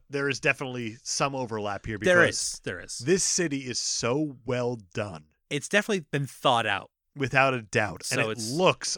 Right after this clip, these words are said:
Speaker 1: amazing for what they're trying to accomplish.
Speaker 2: Yeah, yeah. So it almost makes sense they didn't name it, so it could be Comic Book City anyway.
Speaker 1: Exactly.
Speaker 2: Yeah.
Speaker 1: I'm going to go point seven five because Style and Tone is coming.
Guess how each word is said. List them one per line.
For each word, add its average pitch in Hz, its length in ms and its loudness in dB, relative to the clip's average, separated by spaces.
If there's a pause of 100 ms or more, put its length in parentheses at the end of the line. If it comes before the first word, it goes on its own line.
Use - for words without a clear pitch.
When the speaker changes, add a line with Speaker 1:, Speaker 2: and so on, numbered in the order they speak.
Speaker 1:
amazing 120 760 -8 (240)
for 120 280 2
what 120 180 2
they're 120 120 0
trying 123 340 -4
to 113 80 -6
accomplish. 110 460 -8
Speaker 2:
Yeah, 107 180 0 (200)
yeah. 113 300 -8
So - 160 -6
it 170 160 2
almost 220 300 4
makes 139 180 -2
sense 135 220 -2
they 113 220 -4 (120)
didn't 131 300 -2
name 101 220 -10
it, - 140 -18
so 110 180 -6
it 113 100 -14
could 110 180 -12
be 123 380 0 (420)
Comic - 400 -4
Book 120 160 -4
City 104 280 -4
anyway. 160 120 0
Speaker 1:
Exactly. 139 580 8
Speaker 2:
Yeah. 107 160 -2 (460)
Speaker 1:
I'm 143 300 -8 (180)
going 180 360 2
to - 120 -10
go 139 500 -2 (460)
point 143 360 -6
seven 139 320 -6
five 101 500 0
because 107 260 -6
Style 117 300 -2
and 113 100 -8
Tone 113 240 -6
is 95 140 -10
coming. 95 600 -6